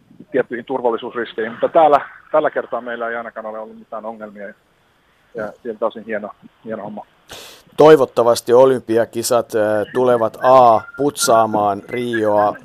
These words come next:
Speaker 2: pahimmista roskista ja, ja, ja jättämään semmoisen perinnön ja myös sitten infrastruktuurin osalta. Oletko toiveikas, että Rion kisat jättävät kaupunkiin sen tyyppistä jälkeä kuin vaikka kisat Ateenaan tai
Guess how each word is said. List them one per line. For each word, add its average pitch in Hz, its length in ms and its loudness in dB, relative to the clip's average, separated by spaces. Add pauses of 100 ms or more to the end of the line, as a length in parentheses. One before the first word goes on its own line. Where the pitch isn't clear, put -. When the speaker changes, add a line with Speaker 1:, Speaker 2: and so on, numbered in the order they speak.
(500)
Speaker 2:
pahimmista 123 520 4
roskista 123 640 0
ja, 113 180 4
ja, 117 220 0
ja 117 220 0
jättämään 113 640 -2
semmoisen 117 540 -2
perinnön 117 560 0
ja 113 120 -2
myös 120 360 -4
sitten 123 240 -2
infrastruktuurin 120 840 -2
osalta. 120 460 0 (400)
Oletko 156 340 4
toiveikas, 127 720 6
että 123 240 -4
Rion 127 360 -2
kisat 127 520 -2 (120)
jättävät 127 540 2
kaupunkiin 117 800 0
sen 127 260 -4
tyyppistä 117 480 -4
jälkeä 113 460 2
kuin 113 160 -8
vaikka 110 260 -2
kisat 117 400 -4
Ateenaan 110 720 -2
tai 107 420 2